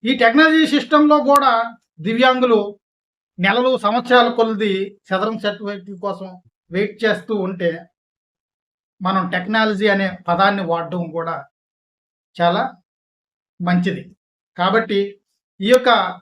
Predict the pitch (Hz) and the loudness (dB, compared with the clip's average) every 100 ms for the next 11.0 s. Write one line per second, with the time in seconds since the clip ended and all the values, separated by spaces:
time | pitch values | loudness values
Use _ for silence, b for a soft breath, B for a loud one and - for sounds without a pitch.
0 | _ 185 226 262 294 285 233 175 - - | _ 2 4 4 4 4 0 -2 -8 -2
1 | 208 233 233 240 254 254 _ _ _ _ | 2 2 4 4 2 0 _ _ _ _
2 | _ _ _ _ 170 240 285 285 285 240 | _ _ _ _ 2 4 6 4 2 0
3 | 240 247 247 233 226 - 214 196 196 180 | 2 2 2 0 -2 -2 -2 -4 -4 -6
4 | 160 - _ _ _ 160 190 226 220 - | -6 -14 _ _ _ -4 -2 2 0 0
5 | 185 175 - _ _ _ _ _ _ _ | -4 -6 -12 _ _ _ _ _ _ _
6 | _ _ _ _ _ - 175 185 185 180 | _ _ _ _ _ -6 0 0 0 -2
7 | 160 160 - _ _ _ _ _ _ _ | -2 -4 -12 _ _ _ _ _ _ _
8 | _ _ _ _ _ _ _ - 175 208 | _ _ _ _ _ _ _ -2 0 2
9 | 220 196 175 - _ _ _ _ _ - | 0 -2 -4 -8 _ _ _ _ _ 0
10 | 185 185 180 175 160 170 170 165 151 | 2 2 0 -4 -6 -6 -8 -8 -10